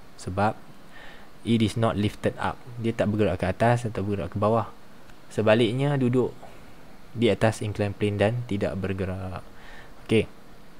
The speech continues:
So, R sama dengan W. Nak cari R, W X. W X ni adalah W cos theta. Ha, tengok video yang lepas.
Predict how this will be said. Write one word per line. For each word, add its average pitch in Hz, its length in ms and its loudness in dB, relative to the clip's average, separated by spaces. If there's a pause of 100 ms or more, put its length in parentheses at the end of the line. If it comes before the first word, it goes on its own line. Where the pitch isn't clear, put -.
(640)
So, - 160 -4
R 110 160 6
sama 107 240 4
dengan 104 240 4
W. 143 560 8
Nak - 240 2
cari 113 240 8
R, 123 480 8 (400)
W 147 640 12
X. - 400 -2 (160)
W 107 320 6
X 135 240 2
ni 160 160 8
adalah 120 400 6
W 104 640 4 (960)
cos 110 560 2 (560)
theta. 120 400 8 (240)
Ha, 107 400 4
tengok 107 240 4
video 107 240 4
yang 110 160 2
lepas. - 400 4